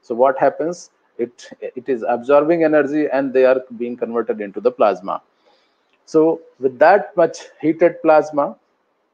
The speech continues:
and what is believed as of now, whatever understanding the scientific community has, uh,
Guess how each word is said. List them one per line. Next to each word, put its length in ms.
and 240
what 240
is 160
believed 500
as 240
of 160
now, 160
whatever 400
understanding 720
the 100
scientific 460
community 460
has, 460
uh, 140